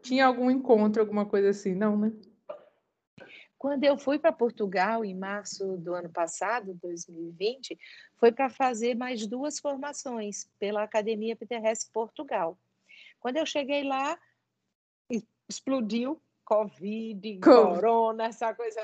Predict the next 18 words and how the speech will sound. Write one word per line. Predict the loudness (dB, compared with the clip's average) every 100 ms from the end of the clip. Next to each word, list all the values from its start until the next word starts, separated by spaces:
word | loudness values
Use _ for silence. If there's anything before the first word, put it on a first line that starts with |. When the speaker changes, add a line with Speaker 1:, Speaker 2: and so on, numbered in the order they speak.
| -8
Speaker 2:
toda. | -8 -8 -10 -12 -10 -8 -8 _ _
Aí, | -10 -10 -10 -14 _ _ -18
um | -16 -14
curso | -6 -2 -2 -2 -10
foi | -6 -6
cance-, | -4 -8 -8
uma | -10 -8
formação | -6 -6 -6 -8
foi | -8 -10
cancelada | -8 -8 -6 -4 -4 -4 -4 -6
e | -4 -4
a | -2
outra | -2 -4 -6
foi | -4 -4 -4
feita | -6 -8 -6
sob | -8 -8 -6
muitos | -8 -10 -8 -6 -6 -6 -2 -2
cuidados. | -2 -2 0 2 4 2 0 -12 -12